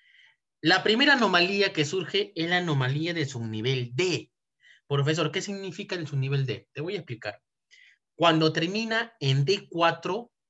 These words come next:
tú no puedes dejar que termine por ningún motivo en D cuatro. Tú tienes que convertir el D cuatro en D cinco. Profesor, ¿y eso cómo hago? Es imposible. No es imposible.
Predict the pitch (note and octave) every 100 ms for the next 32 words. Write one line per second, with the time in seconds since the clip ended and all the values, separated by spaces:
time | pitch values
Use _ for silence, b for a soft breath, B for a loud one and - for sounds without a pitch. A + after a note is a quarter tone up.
0 | _ F3 F3+ - - A3 A3 F#3+ C3 B2
1 | - D3+ D3+ C3 B2 A#2+ C3+ D3 C#3 C3+
2 | C3 C3 C#3 C#3+ F3+ G3+ E3+ D#3+ G3 G#3
3 | E3 D3+ C#3 A#2 - - _ _ _ _
4 | B B B F3+ A3 A#3 G#3+ D#3 C#3+ C#3
5 | C#3+ G#3 F3 F#3+ A#3+ C4 G3 F3+ E3+ D#3
6 | A#2+ G2 - _ A#2+ A#2+ B2 C#3 C3 D3
7 | D#3 D#3 D#3 F3 C3+ A#2 B2+ D3 C#3+ C3
8 | F#3+ C3 A2 C#3+ D#3 E3+ D#3+ D#3+ A#2+ G#2+